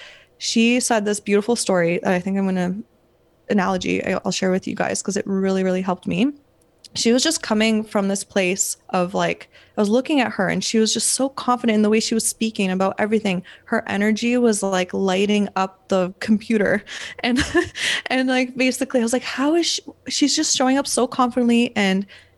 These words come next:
everything she's saying, like, her throat chakra is so open. I'm like, "I want that. I want that." And then she said this. She's like, "Guys, we are already whole." And I'm like, "Okay, cool. I've heard that many times, but I just don't get how,"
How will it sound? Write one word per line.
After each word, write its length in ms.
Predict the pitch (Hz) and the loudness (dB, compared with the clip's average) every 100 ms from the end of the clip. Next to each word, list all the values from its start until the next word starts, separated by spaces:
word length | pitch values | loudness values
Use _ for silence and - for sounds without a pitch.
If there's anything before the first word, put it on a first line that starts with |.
| - | -4
everything 220 | 226 269 | 0 0
she's 200 | - 240 | 0 -2
saying, 300 | - 214 214 | 0 0 0
like, 160 | 208 202 | 0 -2
her 120 | 214 | -4
throat 340 | - - 220 | -4 -2 -2
chakra 360 | - 226 226 220 | 0 -2 -2 -2
is 140 | 101 | -2
so 260 | - 196 214 - | 0 2 2 0
open. 340 | 190 - 202 | -2 0 0
I'm 120 | 196 | 0
like, 180 | 190 196 | -2 -4
"I 140 | 220 226 | -2 -2
want 320 | 208 202 202 | 0 0 0
that. 220 | 190 180 | -2 -2
I 80 | 190 | -4
want 300 | 196 208 220 | -2 -2 -2
that." 280 | - 85 - - - - - | -2 -6 -6 -14 -20 -10 0
And 160 | 208 | 2
then 100 | 220 | 4
she 160 | 220 226 | 2 -2
said 300 | - 208 196 | 0 -2 0
this. 420 | - - - - - - - _ | -2 -2 -6 -12 -16 -20 -20 _
She's 160 | - - | -10 -2
like, 160 | 208 | -2
"Guys, 560 | 208 208 185 226 - - - | 0 -2 -2 -2 -4 -4 -2
we 160 | 214 208 | 2 4
are 240 | 233 254 - | 4 0 0
already 540 | 196 202 196 180 190 | 2 2 0 -2 -2
whole." 560 | 185 - 95 - 226 - _ - _ _ - | -4 0 0 0 -4 -10 _ -20 _ _ -4
And 160 | 185 180 | 0 2
I'm 80 | |
like, 140 | 180 196 | 0 0
"Okay, 480 | 226 254 180 220 285 - | -2 -2 -2 -2 -6 -10
cool. 480 | - 214 180 247 - - - _ _ - | -2 2 2 0 -6 -20 -20 _ _ -8
I've 160 | 190 | -8
heard 260 | - 277 285 | -2 0 2
that 120 | 277 | 2
many 220 | 269 269 | 2 0
times, 240 | 269 269 240 | 0 0 0
but 100 | - | 0
I 60 | |
just 240 | 214 220 - | 0 0 0
don't 260 | 208 208 | -2 -2
get 220 | 208 202 - | -2 -4 -4
how," 560 | - 214 202 - - | -4 -2 -2 -2 -8